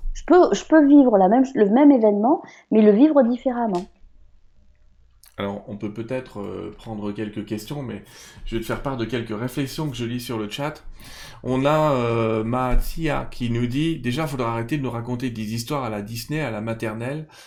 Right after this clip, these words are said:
Speaker 2: celle du prince charmant qui réveille la belle au bois
Speaker 1: Mmh.
Speaker 2: dormant, le prince qui réveille, euh, Blanche-Neige et Cendrillon. » Qu'est-ce que t'en penses, toi ? Est-ce que tu penses que les,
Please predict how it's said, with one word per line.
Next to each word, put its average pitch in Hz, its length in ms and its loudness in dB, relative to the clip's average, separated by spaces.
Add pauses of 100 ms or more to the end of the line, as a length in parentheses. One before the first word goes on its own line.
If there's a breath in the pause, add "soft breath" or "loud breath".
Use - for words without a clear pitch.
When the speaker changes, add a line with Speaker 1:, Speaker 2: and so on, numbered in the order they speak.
(120 soft breath)
Speaker 2:
celle 113 280 -8
du 120 100 -6
prince 120 240 -8
charmant 127 460 -6
qui - 120 -12
réveille 110 340 -6
la 101 120 -6
belle 113 180 -4
au 107 60 -4
bois 101 160 -2
Speaker 1:
Mmh. 214 40 2
Speaker 2:
dormant, 147 360 0
le 107 140 -6
prince 127 300 -12
qui 110 140 -10
réveille, 110 440 -6
euh, 98 100 -10 (360 soft breath)
Blanche-Neige 120 520 -6
et 113 60 -8
Cendrillon. » 120 500 -10 (140)
Qu'est-ce - 140 -20
que - 60 -20
t'en 110 120 -10
penses, 113 300 -10
toi ? - 120 -14 (260 soft breath)
Est-ce - 100 -20
que - 40 -16
tu 135 120 -6
penses 156 200 -4
que 139 80 -4
les, 123 300 -2